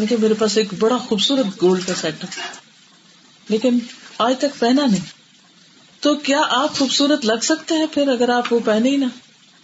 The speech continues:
گولڈ کس لیے ہوتا ہے؟ پہننے کے لیے۔ ایک بازو جس پر گولڈ اور ایک جس پر نہ ہو، دونوں برابر ہو سکتے ہیں؟ نہیں ہو سکتے۔ گولڈ والا زیادہ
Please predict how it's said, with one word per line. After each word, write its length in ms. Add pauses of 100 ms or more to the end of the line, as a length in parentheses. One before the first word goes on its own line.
(720)
گولڈ 340
کس 180
لیے 180
ہوتا 300
ہے؟ 40 (480)
پہننے 300 (100)
کے 140
لیے۔ 140 (1160)
ایک 260
بازو 300
جس 260
پر 80 (100)
گولڈ 280
اور 120
ایک 200
جس 200
پر 100
نہ 140
ہو، 280
دونوں 220
برابر 360
ہو 100
سکتے 300
ہیں؟ 80 (960)
نہیں 220
ہو 100
سکتے۔ 380 (1080)
گولڈ 300
والا 280
زیادہ 220